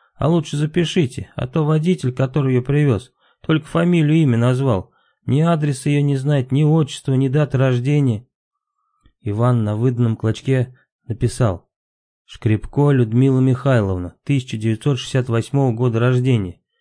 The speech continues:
и адрес Люси, где она жила у тётки. Медсестра забрала бумажку. «Телефон родственников есть?» «Тётя у неё, но пока звонить не надо». «Как не надо? А если хоронить? Кто вещи привезёт?»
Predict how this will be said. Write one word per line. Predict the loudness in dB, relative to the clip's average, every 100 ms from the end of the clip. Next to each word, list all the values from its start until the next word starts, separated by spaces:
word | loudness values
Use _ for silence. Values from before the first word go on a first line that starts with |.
| _ _
и | -2
адрес | 0 0 -2 -6
Люси, | 0 0 0 -6
где | -4
она | -4 -4
жила | -2 0
у | 0
тётки. | 0 -2 -2 -8 _ _ _ _ _ _ _ _ _
Медсестра | -10 -8 -10 -6 -2 -2
забрала | -2 -2 -2
бумажку. | 0 0 0 -2 -8 -20 _ _ _
«Телефон | -2 -2 0 0
родственников | 2 2 0 -2 -4 -4 -4
есть?» | 0 2 0 _ _ _ _ _ _ _ _
«Тётя | -4 0 2 2 2
у |
неё, | 4 4 2 0 -2
но | 0 0
пока | 0 -4 0 -2
звонить | 2 2 2 2
не | 2
надо». | 2 2 -2 -10 _ _ _ _ _
«Как | -2 -2
не | 0
надо? | 2 2 0 -6
А | -2
если | -2 0
хоронить? | -2 2 2 4 2 0 -8
Кто | -4 0
вещи | 2 2 0 -2
привезёт?» | -2 0 0 -4 -4